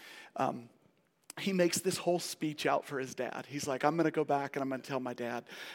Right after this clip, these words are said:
I did this wrong and I've sinned against heaven and against you and all this stuff." And when he finally says it to his dad,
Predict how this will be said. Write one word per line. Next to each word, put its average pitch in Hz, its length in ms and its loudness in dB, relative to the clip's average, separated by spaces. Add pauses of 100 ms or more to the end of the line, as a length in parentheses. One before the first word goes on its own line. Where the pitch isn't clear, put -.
(100)
I 127 140 -2
did 123 220 -8
this - 260 -6
wrong 143 460 6
and 131 80 0
I've 123 160 0
sinned 131 200 -2
against 123 280 -4
heaven 143 260 2
and 127 140 -2
against 127 340 -6
you 175 240 6
and 143 80 4
all 143 140 6
this 135 140 2
stuff." 131 220 0 (320)
And 151 140 0
when 156 140 4
he 156 120 2
finally 185 460 6
says 156 380 2
it - 100 -4
to 151 120 -4
his 139 140 -2
dad, 143 320 0